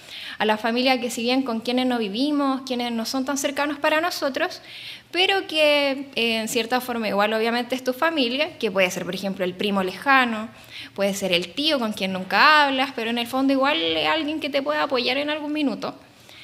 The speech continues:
También nos encontramos con los clubes de adultos mayores y también con el municipio.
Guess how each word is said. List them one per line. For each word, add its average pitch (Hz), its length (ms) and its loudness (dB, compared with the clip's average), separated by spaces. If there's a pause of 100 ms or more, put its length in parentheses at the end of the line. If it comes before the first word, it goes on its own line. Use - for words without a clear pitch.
(440)
También 220 260 2
nos 226 80 2
encontramos 233 480 0
con 220 140 -4
los 220 100 -6
clubes 226 220 -4
de 233 60 2
adultos 233 300 -2
mayores 302 640 -4
y 285 160 -6
también 277 360 2
con 254 180 -2
el 220 120 0
municipio. 190 640 -4